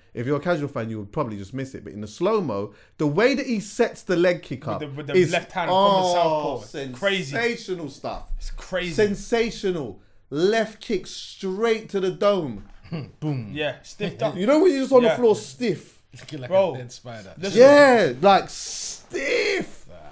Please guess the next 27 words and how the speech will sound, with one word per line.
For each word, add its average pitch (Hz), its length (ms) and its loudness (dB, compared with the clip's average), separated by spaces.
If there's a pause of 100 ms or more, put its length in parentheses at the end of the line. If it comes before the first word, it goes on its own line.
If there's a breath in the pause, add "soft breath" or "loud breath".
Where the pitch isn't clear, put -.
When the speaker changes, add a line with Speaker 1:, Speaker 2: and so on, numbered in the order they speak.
(120)
Speaker 1:
Now, 254 220 6
look, 262 420 2
I'm, 254 380 2
I 208 140 6
really 196 400 2
like 160 260 4
Kimura 139 480 -2
Usman. 120 300 -6
So, 123 300 0 (680 soft breath)
it 170 200 2
did, 233 360 2 (800)
it 185 100 2
was 175 160 6
a 175 40 6
weird 175 320 2
one 135 180 -2
for 120 140 -10
me 95 260 -10
Speaker 2:
Yeah. 127 140 -6
Speaker 1:
because 160 180 0
obviously 147 240 0
I - 20 0
wanted 143 240 -4
to - 60 -20
see 127 160 -6
Leon 117 340 -4
win, 113 340 -6